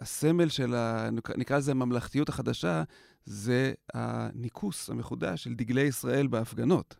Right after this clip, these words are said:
כלומר, זה לא שהמפגינים יוצאים בשם, אה, יוצאים לרחוב בשם משהו אחר, הם יוצאים בשם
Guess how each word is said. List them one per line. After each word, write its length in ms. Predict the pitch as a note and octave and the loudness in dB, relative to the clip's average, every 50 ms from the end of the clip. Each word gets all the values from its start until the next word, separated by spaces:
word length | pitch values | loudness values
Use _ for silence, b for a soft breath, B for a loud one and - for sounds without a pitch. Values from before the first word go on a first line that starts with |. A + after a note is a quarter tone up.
| _ _ | _ _
כלומר, 280 | - A2+ A#2 A#2 A2+ A2+ A2+ B B B B B B B B | -2 0 2 2 2 0 -2 B B B B B B B B
זה 180 | - G2+ A#2+ | -2 2 4
לא 160 | A#2 B2 D3 F3 | 6 6 6 6
שהמפגינים 680 | - A#3 G#3+ G3+ F#3 D#3+ - B2+ B2+ C3 C3+ D3+ D3 C#3 | 6 4 4 4 4 2 0 4 4 6 8 8 8 6
יוצאים 380 | C#3 C3 - - F2+ C#3 C3+ | 6 4 2 2 2 2 4
בשם, 420 | B2+ B2+ A#2+ - C3+ C3 C3 B2+ - - _ _ _ - | 2 0 0 0 0 0 0 0 -2 -6 _ _ _ -8
אה, 100 | - A#2+ | -6 -4
יוצאים 300 | A#2+ B2 A#2 - D3 C3 | -2 -2 0 2 2 2
לרחוב 340 | C3 A#2 B2+ - C3 C3+ B2 | 2 2 0 -2 -2 -2 0
בשם 280 | B2 B2 - - B2+ B2 | 0 0 0 0 0 2
משהו 220 | A#2+ A#2+ - - | 0 0 0 -4
אחר, 180 | G#2 A#2 A2 A#2 | -4 -4 -4 -4
הם 60 | A2+ | -4
יוצאים 320 | A#2 - - C#3 E3 E3+ | -4 -2 2 2 2 4
בשם 380 | C#3+ C3+ - - D#3+ D#3 D#3+ | 2 0 2 6 6 8 8